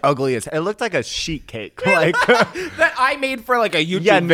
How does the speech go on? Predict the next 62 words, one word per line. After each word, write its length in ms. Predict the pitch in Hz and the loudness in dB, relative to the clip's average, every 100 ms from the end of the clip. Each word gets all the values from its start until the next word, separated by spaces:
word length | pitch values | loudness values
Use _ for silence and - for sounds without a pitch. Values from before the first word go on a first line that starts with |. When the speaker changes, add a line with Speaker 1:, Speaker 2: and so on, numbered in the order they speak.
| 160 | 6
Speaker 2:
video. 220 | 151 147 | 6 6
Speaker 1:
like, 200 | 180 220 | 4 4
Speaker 2:
<laughs> 40 | |
Speaker 1:
at 180 | 170 170 | 2 2
Ralph's, 500 | 139 131 131 143 - | 4 2 2 0 -4
like, 200 | 139 123 | -4 -4
from, 240 | - 131 127 | -2 -2 -2
like, 160 | 117 | -4
a 60 | 110 | -4
box. 560 | 92 87 - - - - | -4 -6 -8 -12 -12 -10
<laughs> 80 | - | -2
Speaker 2:
Yes! 720 | 466 587 508 539 466 381 - - - - | 0 2 2 2 0 0 -6 -20 -20 -14
Except 260 | 233 311 | -10 -6
I 80 | 247 | -6
think 180 | 294 233 | -6 -6
Ralph's 360 | 185 226 349 - | -2 -2 -2 -6
would 100 | 269 | -6
have 100 | 226 | -6
done 140 | 349 | -6
a 60 | 254 | -4
better 280 | 240 240 | -4 -4
job. 440 | 202 202 262 285 220 233 - | -6 -6 -2 0 0 0 2
I 120 | 233 | 2
was 180 | 269 277 | 0 -6
shocked 580 | - - 349 208 170 | -6 -4 0 0 0
when 140 | 214 156 | -6 -6
I 80 | 147 | -6
saw 260 | 147 143 | -4 -4
it. 40 | 139 | -2
I 60 | 143 | -4
was 120 | 147 | -6
like, 180 | 156 147 _ _ - - | -8 -10 _ _ -18 -6
"I 140 | 170 | -4
guess 260 | 175 170 196 | -2 -2 -2
that's, 260 | 247 240 247 | -4 -6 -4
like, 200 | 226 - | -8 -8
thirty 360 | - 127 131 | -8 -6 -6
years 360 | 135 117 123 139 | -6 -6 -6 -8
of 100 | 120 | -10
decay 480 | 107 - 117 107 123 | -12 -12 -10 -10 -8
or 100 | 95 | -12
forty 380 | - 104 117 | -12 -12 -10
years." 300 | 135 135 143 | -10 -10 -10
I 100 | 139 | -10
don't, 220 | 131 110 - | -10 -12 -16
can't 160 | 123 | -14
even 180 | 98 92 | -14 -14
do 140 | 107 | -12
that 180 | 107 92 | -10 -10
math. 260 | 98 95 113 _ _ _ _ _ | -10 -12 -14 _ _ _ _ _
Um, 400 | 170 180 180 170 - _ 196 | -2 2 2 -2 -8 _ -6
anyways, 320 | 214 165 139 | -4 -4 -6
if 100 | 156 | -8
you 80 | 196 | -6
don't 220 | 220 214 | -4 -2
know, 140 | 180 | -2
a 80 | 160 | -4
single 320 | - 208 247 | -6 -6 -4
slice 360 | 247 190 175 - | -4 -6 -6 -6
of 140 | 160 | -12
cake 260 | - 165 151 | -8 -8 -8
from 280 | - 147 | -8 -8